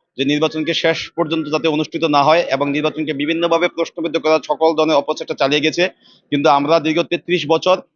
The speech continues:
শিক্ষার্থীরা যে সকল একটি, আহ, জাকসুর মতো একটি আমাদের যৌক্তিক দাবি থেকে বঞ্চিত ছিলাম,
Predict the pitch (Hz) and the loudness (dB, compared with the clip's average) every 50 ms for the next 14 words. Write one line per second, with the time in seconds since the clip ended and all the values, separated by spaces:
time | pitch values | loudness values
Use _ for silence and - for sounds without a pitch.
0 | _ - - - 196 - - 202 175 180 180 170 151 160 151 170 160 156 165 160 | _ -10 -6 -6 -4 0 0 0 2 2 2 2 2 0 -4 -2 0 0 0 0
1 | 156 120 - 175 170 - - _ _ _ - - 135 135 139 135 135 123 151 156 | 0 0 0 -2 -2 -2 -4 _ _ _ 2 4 6 6 6 6 4 4 2 0
2 | 156 - 202 196 185 185 185 185 175 165 - - 175 170 160 165 160 165 170 160 | 0 0 -4 -2 0 0 2 2 2 0 0 0 0 2 2 2 2 2 0 0
3 | - - 135 165 - - 196 170 143 123 147 151 165 165 156 170 147 170 147 156 | -2 -2 -4 -4 -4 -4 -6 -4 0 2 2 2 2 2 -2 -2 -4 -2 -2 -4
4 | 151 139 160 165 156 - 156 165 185 214 | -4 -4 -6 -8 -6 -2 0 2 2 2